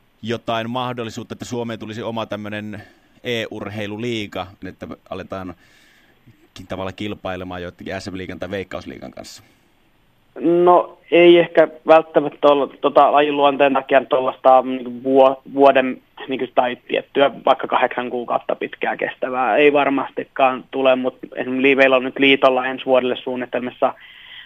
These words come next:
Speaker 2: öö, perus-, tai tuottaa, tuottaa, tota, Suomen mestaruusturnaukset usealle pelille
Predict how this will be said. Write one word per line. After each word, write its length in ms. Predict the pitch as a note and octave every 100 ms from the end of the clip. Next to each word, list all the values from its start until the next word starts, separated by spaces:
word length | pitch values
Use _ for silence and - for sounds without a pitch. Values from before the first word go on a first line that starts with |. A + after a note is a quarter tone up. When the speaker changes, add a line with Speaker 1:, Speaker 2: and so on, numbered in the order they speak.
| -
Speaker 2:
öö, 420 | C#3 C3+ B2+ B2 A#2+
perus-, 300 | C3+ B2+ - _ _
tai 220 | C3+ C3 B2 - _
tuottaa, 580 | B2+ B2+ - C3 B2 - - _ _ _ _ -
tuottaa, 460 | - C3+ - - B2+ - -
tota, 500 | - - - - - -
Suomen 260 | - D3 C#3+
mestaruusturnaukset 1400 | C#3+ - C3 C3 - - D#3 D3+ C#3+ C3+ - C3+ - - - _ _ _
usealle 400 | B2+ B2+ C3 C3
pelille 580 | C3 C#3 B2+ B2+ B2+ -